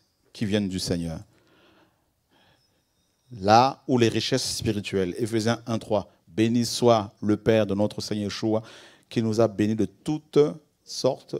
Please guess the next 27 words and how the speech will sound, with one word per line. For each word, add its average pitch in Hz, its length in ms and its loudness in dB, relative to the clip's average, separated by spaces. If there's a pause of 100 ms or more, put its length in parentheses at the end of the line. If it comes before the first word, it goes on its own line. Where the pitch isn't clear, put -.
de 120 420 4
bénédictions 113 920 0
spirituelles 123 720 2 (200)
dans 120 300 2
les 117 140 2
lieux 123 260 4 (200)
célestes. » 113 680 -2
En 127 140 2
qui ? 131 320 0
En 139 300 6 (220)
Yeshua. 107 680 0 (520)
Et 104 140 -2
ces - 180 -2
bénédictions 127 320 0
spirituelles, 120 580 -2
c'est 104 140 -8
quoi ? 101 180 -4
C'est 92 140 -8
d'abord 101 260 2
le 101 120 0
Seigneur 104 260 -2
lui-même. 98 460 0
C'est - 160 -8
qui ? - 180 -8
C'est 92 160 -6
lui 95 100 -4
d'abord. 98 400 -6